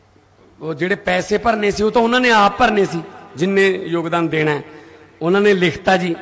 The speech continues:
ਪੈਸੇ ਤੇ ਥੱਲੇ ਸਾਈਨ ਕਰਤੇ, ਕਹਿੰਦੇ, "ਫੋਟੋ ਕਰਾ ਲਓ ਜੀ," ਉਹ ਜਿਹੜੀ ਏਦਾਂ ਫੋਟੋ ਹੁੰਦੀ ਹੁੰਦੀ ਹੈ। ਤੇ ਮੈਂ ਦੇਖਿਆ,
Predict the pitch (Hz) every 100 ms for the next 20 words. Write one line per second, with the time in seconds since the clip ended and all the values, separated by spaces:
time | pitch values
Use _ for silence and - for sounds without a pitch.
0 | - - - - - - 131 123 165 156
1 | - 170 - _ _ _ - 143 160 156
2 | 143 151 147 151 147 190 170 - - -
3 | 190 214 156 175 190 170 147 131 127 120
4 | 113 - - 131 143 143 135 131 135 151
5 | 135 123 123 127 - - _ _ _ _
6 | _ _ _ _ _ _ _ _ _ _
7 | - 160 151 170 151 143 - 151